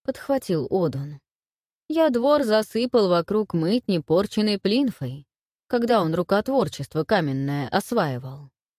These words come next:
«Я бы поглядел на сей рукотворный камень. Сведёшь с мастером, боярин?» Обратился тут же Яромир. «Ежели ты, князь, не возражаешь».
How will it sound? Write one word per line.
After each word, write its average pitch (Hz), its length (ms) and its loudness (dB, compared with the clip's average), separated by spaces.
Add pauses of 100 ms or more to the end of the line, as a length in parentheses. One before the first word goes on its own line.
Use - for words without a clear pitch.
(880)
«Я 147 360 -2
бы 240 140 4
поглядел 240 580 2
на 254 120 -2
сей 214 260 -2
рукотворный 143 640 -4
камень. 127 520 -6 (520)
Сведёшь 180 480 0
с - 80 -6
мастером, 147 560 -2
боярин?» 143 600 -2 (680)
Обратился 254 680 0
тут 165 200 -4
же 147 100 -6
Яромир. 151 580 -4 (800)
«Ежели 302 460 0
ты, 330 220 -2
князь, 151 360 -4
не 170 120 0
возражаешь». 170 920 -4